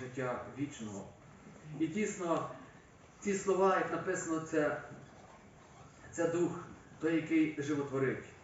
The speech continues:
Це слово, яке приймається вірою. Ті слова, які сказав Христос, вони істинні. І знаєте, в наш час також, е, багато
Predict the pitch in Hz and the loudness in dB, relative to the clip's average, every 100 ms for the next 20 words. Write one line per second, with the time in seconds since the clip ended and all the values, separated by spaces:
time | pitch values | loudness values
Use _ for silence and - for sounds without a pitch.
0 | - - - - - - 151 135 135 156 | -20 -20 -20 -20 -20 -6 0 0 0 0
1 | 175 170 160 165 156 160 160 156 - 151 | 0 0 0 -2 -2 0 0 -2 -2 -2
2 | 165 143 120 101 - - - - - 165 | 0 0 0 -2 -6 -12 -20 -20 -8 -6
3 | - 160 175 170 170 170 156 - - - | -2 0 2 0 0 2 2 2 -4 -6
4 | 139 160 - 151 139 160 156 139 139 139 | 0 0 0 -2 -2 0 0 0 -2 -2
5 | 165 156 117 107 95 - - - - - | -6 -8 -8 -8 -8 -12 -16 -20 -20 -20
6 | - - 131 127 120 127 151 160 160 143 | -14 -4 0 2 0 -2 -2 0 0 0
7 | 143 135 156 151 143 135 165 160 - - | 0 -2 -2 -2 -4 -2 0 -2 -6 -14
8 | - - - 127 143 156 185 175 147 131 | -16 -18 -8 -2 0 0 0 0 2 2
9 | 104 | -2